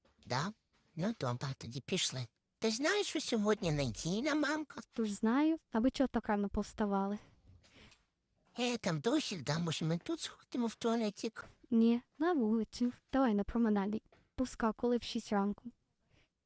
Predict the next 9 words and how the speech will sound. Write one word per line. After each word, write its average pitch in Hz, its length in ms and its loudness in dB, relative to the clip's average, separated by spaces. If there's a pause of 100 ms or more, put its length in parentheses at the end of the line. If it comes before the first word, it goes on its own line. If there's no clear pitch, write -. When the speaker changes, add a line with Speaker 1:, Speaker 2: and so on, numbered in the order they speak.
Speaker 1:
Та 440 300 2
ну, 349 260 -2 (500)
подумаєш, 220 920 -2
раніше 254 520 0
встанеш, 226 540 0
довше 170 460 -2
вихідний 165 440 -2
день 160 320 0
буде, 127 240 -2